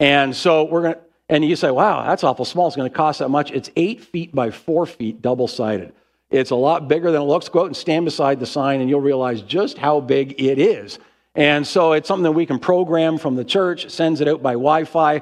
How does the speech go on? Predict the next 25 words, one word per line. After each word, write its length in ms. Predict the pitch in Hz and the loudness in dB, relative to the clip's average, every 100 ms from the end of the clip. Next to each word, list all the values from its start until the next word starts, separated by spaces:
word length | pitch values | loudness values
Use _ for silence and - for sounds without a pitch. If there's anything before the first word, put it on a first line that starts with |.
| - - | -6 -2
puts 240 | - 214 196 | 0 2 4
it 60 | |
up 180 | 165 160 | 2 4
on 180 | 151 143 | 2 2
the 80 | 131 | 2
board, 400 | 151 160 151 147 | 2 4 2 0
and 100 | 131 | -2
away 220 | 120 143 175 | 2 2 2
we 140 | 151 | 2
go, 240 | 143 147 | 2 2
and 80 | 135 | 2
we're 80 | 143 | 2
able 180 | 139 123 | 2 0
to 60 | |
communicate 400 | - 156 147 147 | 0 -2 0 -4
to 60 | 120 | -4
people 260 | 147 139 139 | -4 -2 -2
coming 240 | 127 110 | -2 -2
both 260 | 113 139 131 | 0 0 0
ways 320 | 120 117 117 - _ - | -2 -2 -4 -14 _ -4
on 260 | 120 117 | 0 2
the 60 | 110 | 2
road. 280 | 120 131 98 - _ _ _ _ | 2 2 0 -12 _ _ _ _
All 160 | 135 139 | 2 4
right. 240 | 160 131 | 6 2